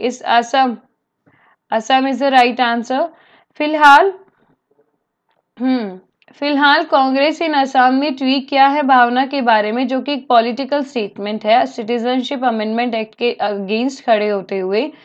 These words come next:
और एन-, एनआर, जो एनआरसी है उसके against खड़े होते हुए।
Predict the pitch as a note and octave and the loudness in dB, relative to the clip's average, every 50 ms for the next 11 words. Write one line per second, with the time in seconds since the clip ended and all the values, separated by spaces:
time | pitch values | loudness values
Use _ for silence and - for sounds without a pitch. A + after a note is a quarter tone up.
0 | - - - - - _ - C4+ D4 - - B3+ B3+ B3+ C4 B3+ - - C4 B3+ | -20 -20 -20 -20 -8 _ 0 0 2 2 2 0 2 2 2 0 2 2 2 2
1 | B3+ B3+ B3+ B3+ C#4 D4 C#4 A#3 A#3+ C4+ C4+ B3 A#3 A3+ A#3 A#3 A#3+ A#3+ B3 - | 4 4 4 4 2 2 0 -2 -4 -2 -2 0 0 0 0 -2 -2 -4 -4 -4
2 | D4 D4 C#4 C4 C4 C4 B3 - - - C#4 B3 G#3 G#3+ G#3+ A3 G#3+ - - A3+ | -4 -2 -2 0 0 -2 -2 -4 -4 -4 -4 -2 -2 -2 -2 -2 -4 -4 -2 -2
3 | G3+ G3 F#3+ F#3 F#3 F#3+ F#3 F3+ F3+ F3+ | -2 -2 -4 -6 -8 -8 -8 -8 -8 -10